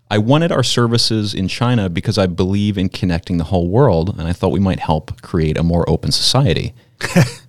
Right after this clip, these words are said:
He says, "I worked hard to make this happen, but we could never come to an agreement on what it would take for us to operate there, and they never let us in." And now we have more freedom to speak out and stand up for the values we believe in and fight for free expression around the world,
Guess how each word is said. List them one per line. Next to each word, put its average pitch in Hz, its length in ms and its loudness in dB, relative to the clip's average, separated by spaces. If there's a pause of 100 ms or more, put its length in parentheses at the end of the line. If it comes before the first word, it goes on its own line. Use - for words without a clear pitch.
(140)
He 92 80 -14
says, 87 320 0
"I 92 80 2
worked 101 260 2
hard 95 300 2
to - 80 -2
make 87 160 2
this - 140 0
happen, 95 480 -2 (420)
but - 100 -2
we 95 100 2
could 92 160 -2
never 95 220 2
come 107 260 0
to 101 120 0
an 90 60 2
agreement 90 600 0
on 85 220 -2
what 95 140 2
it 113 100 0
would 101 120 0
take 82 280 -2
for 73 160 -4
us 78 100 -4
to - 120 -8
operate 92 420 -2
there, 78 180 -2
and 82 220 -4
they 95 120 2
never 82 460 2
let 82 180 -2
us - 160 0
in." 78 300 0 (440)
And 87 140 0
now 101 200 2
we 135 140 4
have 98 500 -2
more 113 300 2
freedom 80 520 -2
to - 120 -6
speak - 380 0
out 85 240 0
and 80 100 -4
stand 90 300 0
up 90 120 2
for - 100 -6
the 87 60 0
values 80 400 0
we 85 120 0
believe 87 340 0
in 78 160 2
and 78 180 -4
fight 98 400 0
for - 320 -4
free 101 300 2
expression - 560 -2
around 78 220 -2
the 76 80 -2
world, 98 260 2